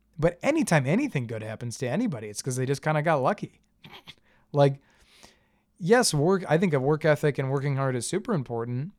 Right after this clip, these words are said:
And I, I notice a change when I'm working harder in my life versus when I'm not. Uh,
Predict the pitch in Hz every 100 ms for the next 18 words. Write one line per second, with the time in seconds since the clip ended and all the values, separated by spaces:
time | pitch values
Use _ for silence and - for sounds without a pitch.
0 | _ _ 139 131 131 131 151 156 - -
1 | 175 247 165 147 139 151 143 135 123 135
2 | 131 131 131 131 120 120 120 120 117 120
3 | 117 123 123 120 120 113 127 180 117 -
4 | - - - - - 131 123 120 117